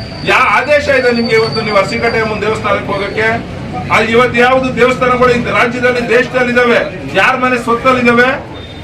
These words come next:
ಎಲ್ಲಾ ಸ್ವತ್ತು ದೇವಸ್ಥಾನಗಳು ಸರ್ಕಾರಿ ಜಾಗದಲ್ಲಿ ಇರ್ತಕ್ಕಂಥ ಸ್ವತ್ತುಗಳೇ ಇವತ್ತು ದೇವಸ್ಥಾನ. ಸರ್ಕಾರದ ಒಂದು ಆಸ್ತಿನೇ ದೇವಸ್ಥಾನಗಳು. ಇವತ್ತು ಸರ್ಕಾರದ ಆಸ್ತಿನ ರಕ್ಷಣೆ ಮಾಡಕ್ಕೆ ಇರೋದೇ ದೇವಸ್ಥಾನಗಳು. ಅಂಥದ್ರಲ್ಲಿ ನೀವು ಸರ್ಕಾರದ ಆಸ್ತಿ ಅದು ಸರ್,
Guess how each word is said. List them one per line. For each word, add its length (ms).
ಎಲ್ಲಾ 360
ಸ್ವತ್ತು 440
ದೇವಸ್ಥಾನಗಳು 1000
ಸರ್ಕಾರಿ 480
ಜಾಗದಲ್ಲಿ 440
ಇರ್ತಕ್ಕಂಥ 460
ಸ್ವತ್ತುಗಳೇ 480
ಇವತ್ತು 280
ದೇವಸ್ಥಾನ. 420
ಸರ್ಕಾರದ 460
ಒಂದು 120
ಆಸ್ತಿನೇ 460
ದೇವಸ್ಥಾನಗಳು. 580
ಇವತ್ತು 280
ಸರ್ಕಾರದ 500
ಆಸ್ತಿನ 280
ರಕ್ಷಣೆ 260
ಮಾಡಕ್ಕೆ 340
ಇರೋದೇ 240
ದೇವಸ್ಥಾನಗಳು. 600
ಅಂಥದ್ರಲ್ಲಿ 520
ನೀವು 140
ಸರ್ಕಾರದ 480
ಆಸ್ತಿ 180
ಅದು 180
ಸರ್, 200